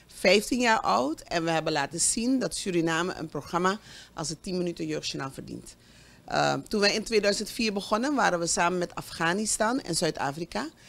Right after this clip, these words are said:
Daar zijn de programma's al verdwenen. Er zijn wel nieuwe jeugdjournaals bijgekomen en er zijn ook wel andere jeugdjournaals afgegaan.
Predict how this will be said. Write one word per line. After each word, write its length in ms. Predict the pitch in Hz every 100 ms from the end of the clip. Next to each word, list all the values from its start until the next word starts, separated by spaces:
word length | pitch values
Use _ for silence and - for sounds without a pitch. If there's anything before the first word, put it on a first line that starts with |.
| - - -
Daar 240 | - 165 208
zijn 160 | 233
de 60 | 208
programma's 440 | 180 - 160 156
al 100 | 143
verdwenen. 560 | 139 147 131 113 120 - - - -
Er 100 | 233
zijn 180 | 254
wel 120 | 254 254
nieuwe 240 | 254 254
jeugdjournaals 580 | 240 240 - 254 214 202
bijgekomen 720 | 208 240 247 262 254 262 349 - -
en 120 | -
er 60 | 202
zijn 160 | 196 196
ook 100 | 196
wel 140 | 185
andere 300 | - 196 185
jeugdjournaals 500 | 180 170 180 156 151
afgegaan. 520 | 208 - - 247 294